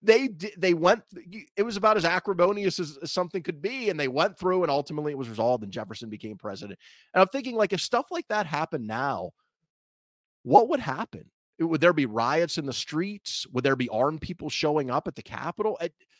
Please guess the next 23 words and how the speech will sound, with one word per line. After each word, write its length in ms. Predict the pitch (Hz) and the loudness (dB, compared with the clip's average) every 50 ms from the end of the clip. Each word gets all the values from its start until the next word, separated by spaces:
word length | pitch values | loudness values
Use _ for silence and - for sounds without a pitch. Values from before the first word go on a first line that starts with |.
| _ _ _ _ _ _ _ _ _ _ _ _ - | _ _ _ _ _ _ _ _ _ _ _ _ -20
i-, 220 | 156 160 - - - | -18 -18 -16 -16 -16
this 300 | - 143 131 196 220 - | -4 2 4 4 4 4
hyperpartisanship, 1120 | - - 196 214 214 202 208 180 - 175 175 170 165 156 - - 147 127 - - 131 123 113 - - - _ _ _ _ _ _ _ _ - | 4 4 4 4 2 0 -2 0 0 0 0 0 0 -4 -6 -8 -8 -4 -2 0 0 0 -2 -6 -10 -14 _ _ _ _ _ _ _ _ -10
i-, 100 | 147 143 - _ | -10 -10 -8 _
it 160 | 139 147 156 | 0 2 6
is 220 | 180 202 214 160 120 | 8 6 6 6 2
really 260 | 113 104 82 76 92 | -6 -8 -10 -10 -10
scary. 500 | - - - 78 69 65 53 - - - _ _ _ _ | -10 -10 -10 -12 -14 -16 -18 -20 -20 -20 _ _ _ _
And 280 | 135 139 135 135 135 - - | 0 0 0 0 -4 -10 -16
it, 460 | - 117 - - - 135 135 131 123 107 98 _ _ | -20 -20 -20 -10 -4 -2 0 0 -2 -4 -10 _ _
it'll, 360 | - 143 135 135 135 120 95 80 - _ _ _ _ _ _ _ | -8 -6 -4 -4 -4 -4 -8 -12 -20 _ _ _ _ _ _ _
it's 220 | _ 156 147 - - | _ -6 -4 -2 0
a 60 | 151 | 0
no-brainer 960 | 135 139 147 156 175 190 180 156 160 151 156 160 156 147 127 113 104 101 101 - _ _ _ _ _ _ _ _ _ _ _ _ _ _ - 95 | 2 4 4 4 6 4 2 0 0 0 0 0 -2 -4 -6 -6 -8 -8 -10 -12 _ _ _ _ _ _ _ _ _ _ _ _ _ _ -12 -6
that, 340 | 101 120 117 110 107 104 - _ _ _ _ _ _ _ _ _ _ _ _ _ _ _ - | -4 -2 -2 -2 -2 -6 -8 _ _ _ _ _ _ _ _ _ _ _ _ _ _ _ -16
<laughs> 220 | 135 - - _ - 143 120 - 156 - | -16 -16 -8 _ -6 -6 -4 -6 -8 -6
again, 180 | 131 170 165 120 | -6 -6 -6 -6
it's 220 | 117 117 107 - | -8 -12 -14 -12
weird 280 | - 131 139 139 156 156 | -8 -6 -4 -4 -2 -4
to 60 | 151 | -4
even 120 | 156 151 | -6 -6
say 180 | 147 - 180 165 | -2 0 0 0
this, 220 | 135 113 - - | 0 -2 -6 -14